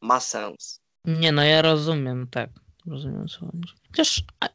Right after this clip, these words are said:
Speaker 2: i nie ma mocy dwa też byli przez wiele osób krytykowani, że
Speaker 1: No.
Speaker 2: są
Speaker 1: Mm.
Speaker 2: gorsi od jedynki i tak dalej, a mnie właśnie bardziej się podobali od jedynki. Mnie spodobali się
Speaker 1: Dla
Speaker 2: bardziej
Speaker 1: mnie
Speaker 2: jako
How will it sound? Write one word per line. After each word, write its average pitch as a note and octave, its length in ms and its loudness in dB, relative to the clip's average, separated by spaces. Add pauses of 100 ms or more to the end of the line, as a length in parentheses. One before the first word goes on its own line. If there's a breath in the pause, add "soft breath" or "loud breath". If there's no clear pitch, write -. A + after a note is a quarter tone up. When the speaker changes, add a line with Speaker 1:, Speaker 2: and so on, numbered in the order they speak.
Speaker 2:
i A3+ 120 0
nie E3+ 160 4
ma E3+ 160 2
mocy E3+ 440 -2
dwa D#3 220 2
też - 260 -4
byli C3 320 -2
przez B2+ 260 -4
wiele C3 460 2
osób - 280 -8
krytykowani, B2+ 800 -4 (420)
że C3+ 920 6
Speaker 1:
No. - 60 -2
Speaker 2:
są C3+ 140 -2
Speaker 1:
Mm. C3+ 120 -2
Speaker 2:
gorsi C3+ 320 0
od B2+ 80 -6
jedynki B2+ 380 -8
i C#3+ 40 -6
tak B2 200 -6
dalej, B2+ 340 -2 (240 loud breath)
a C#3 100 -2
mnie D3+ 240 0
właśnie G3 320 0
bardziej F3+ 340 -4
się B2+ 140 -10
podobali A2+ 580 -12
od A2+ 120 -10
jedynki. - 640 -14 (500)
Mnie C#3 240 -2
spodobali D3+ 540 -4
się - 160 -8
Speaker 1:
Dla D3 120 0
Speaker 2:
bardziej F#3 240 2
Speaker 1:
mnie D#3 100 6
Speaker 2:
jako C#3+ 260 -2